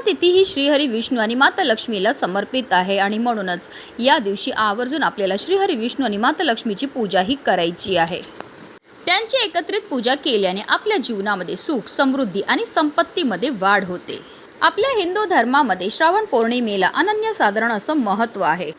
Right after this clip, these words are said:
श्रीहरी विष्णूंचे अवतार असलेले सत्यनारायण भगवानाला हा दिवस समर्पित आहे, म्हणून या दिवशी घरोघरी सत्यनारायण पूजाही केली जाते.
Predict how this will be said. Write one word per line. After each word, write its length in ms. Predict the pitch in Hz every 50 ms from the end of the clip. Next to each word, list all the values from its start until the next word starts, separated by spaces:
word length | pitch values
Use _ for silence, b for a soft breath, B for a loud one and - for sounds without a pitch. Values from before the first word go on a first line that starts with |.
| - - -
श्रीहरी 520 | - - 330 392 539 571 523 494 480 466
विष्णूंचे 600 | 415 359 359 320 - 330 320 330 330 311 - 349
अवतार 460 | - - 233 214 202 - 214 220 226
असलेले 480 | - 247 247 247 - 220 185 180 196 208
सत्यनारायण 640 | - - - - - 359 330 302 247 220 233 262 277
भगवानाला 640 | 202 220 196 190 190 196 190 190 180 170 180 196
हा 160 | 226 269 339 349
दिवस 380 | 233 190 175 185 233 - -
समर्पित 540 | - 180 180 196 214 208 - - 190 190 -
आहे, 120 | 196 196
म्हणून 280 | 220 247 254 220 208 202
या 140 | 202 202 185
दिवशी 300 | 170 180 175 190 - 247
घरोघरी 540 | 202 262 294 247 214 190 180 185 175 180 208
सत्यनारायण 640 | - 339 - - 339 302 262 240 202 180 220 277
पूजाही 500 | 269 254 208 185 196 180 175 170 247 370 B B B B - -
केली 300 | 277 240 196 185 185 190
जाते. 440 | 175 - - 170 170 - 175 165